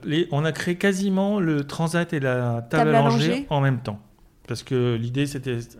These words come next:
Speaker 1: un produit, ça faisait pas assez. Donc, l'idée, c'était, pour arriver sur le marché, c'était d'en avoir deux. Donc, euh, on a créé à la fois, euh, le transat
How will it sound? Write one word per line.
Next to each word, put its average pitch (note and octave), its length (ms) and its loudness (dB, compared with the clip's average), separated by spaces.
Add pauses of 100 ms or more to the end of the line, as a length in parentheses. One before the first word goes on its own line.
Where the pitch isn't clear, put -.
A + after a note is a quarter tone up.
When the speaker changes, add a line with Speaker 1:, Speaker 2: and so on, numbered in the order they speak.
Speaker 1:
un D3 140 0
produit, D3 340 -2
ça D#3 140 -4
faisait C3 160 -2
pas C3 160 0
assez. C3+ 300 -2
Donc, C3 240 -6
l'idée, C#3+ 320 -4
c'était, C3+ 200 -4 (280)
pour A#2 160 -6
arriver B2+ 180 -2
sur B2 120 -4
le A#2+ 60 -2
marché, C#3 420 -4 (120)
c'était A#2+ 240 -10
d'en A#2+ 140 -2
avoir A2+ 240 -2
deux. F#2+ 120 -8 (680)
Donc, A#2 300 -6
euh, B2+ 160 -6
on B2 120 -2
a A#2+ 100 -2
créé C3+ 400 -2
à C3+ 100 -2
la C3+ 120 -2
fois, C#3+ 540 -2
euh, A#2+ 340 0
le A#2+ 140 -2
transat B2+ 640 -2